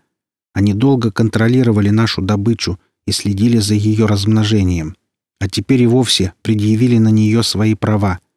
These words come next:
Нам пришлось отбить их корабль". "Вы — наша добыча. Тебе здесь не место, называющий себя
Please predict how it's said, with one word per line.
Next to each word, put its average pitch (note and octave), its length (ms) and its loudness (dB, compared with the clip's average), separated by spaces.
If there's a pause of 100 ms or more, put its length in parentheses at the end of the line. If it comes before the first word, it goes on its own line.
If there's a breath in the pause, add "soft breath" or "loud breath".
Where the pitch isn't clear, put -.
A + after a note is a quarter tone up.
(580)
Нам A2 180 0
пришлось G#2+ 460 -2
отбить G#2 380 -2
их G#2 120 -8
корабль". G2+ 480 -2 (640)
"Вы — A2 340 0
наша A#2 340 0
добыча. F#2+ 520 -2 (560)
Тебе G2+ 300 0
здесь G#2 280 -2
не G#2+ 100 2
место, A2+ 420 0 (460)
называющий F2+ 580 -2
себя F2+ 380 -4